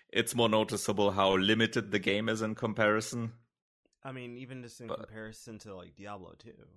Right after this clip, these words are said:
Speaker 2: like, it's equal. It's still, it's fairly
Speaker 1: Mm,
Speaker 2: limited.
Speaker 1: yep, Diablo two had a really significant, uh, amount of progress in it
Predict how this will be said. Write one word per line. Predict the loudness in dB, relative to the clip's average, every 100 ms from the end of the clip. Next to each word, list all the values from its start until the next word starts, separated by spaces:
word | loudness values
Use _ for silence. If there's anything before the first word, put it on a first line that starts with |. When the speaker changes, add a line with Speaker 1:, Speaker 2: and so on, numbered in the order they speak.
| _
Speaker 2:
like, | _
it's | -20 -20
equal. | -20 -20 -20 -20 _
It's | _
still, | _ -20 -20 -20 _ _ _ _ _ _ _ _ _ _
it's | _
fairly | -2 0
Speaker 1:
Mm, | 0
Speaker 2:
limited. | -4 -2
Speaker 1:
yep, | 2 2 -2 -4
Diablo | 2 2 0
two | -2 -2 2
had | 4 4 2
a | 2 2
really | 0 0 0 0 -2
significant, | -4 -6 -8 -6 -6 -2 0 -2 -4 -2
uh, | 0 0 -2 -20 -20 -20 -20 -20 -20 _ _ -2
amount | 2 4 4 0
of | 0
progress | 4 4 4 2 2
in | 0 0
it | -2 -6